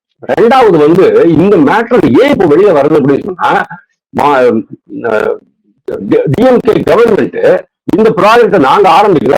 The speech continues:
சென்ட்ரல் கவர்மெண்ட் தான் ஆரம்பிச்சது. நீங்க ஞாபகப்படுத்தி பாருங்க சார், சீமான் என்ன சொன்னாரு? சென்ட்ரல் கவர்மெண்ட் பாரதிய ஜனதா கட்சி அரசு அவர்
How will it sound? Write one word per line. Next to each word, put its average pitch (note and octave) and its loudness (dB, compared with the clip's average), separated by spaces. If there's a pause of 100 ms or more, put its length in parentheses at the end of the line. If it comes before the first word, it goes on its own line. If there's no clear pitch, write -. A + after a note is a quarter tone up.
சென்ட்ரல் C#4+ 0
கவர்மெண்ட் F3 2
தான் E3+ 0
ஆரம்பிச்சது. B2+ -2
நீங்க G#3 2
ஞாபகப்படுத்தி F#3 0
பாருங்க B2+ -4
சார், F3+ -2
சீமான் A#3 2
என்ன - 2
சொன்னாரு? C3+ 0 (800)
சென்ட்ரல் B3 2
கவர்மெண்ட் G3 0
பாரதிய A3+ 2
ஜனதா E4+ 0
கட்சி D#3+ 0
அரசு D3 0
அவர் E3 2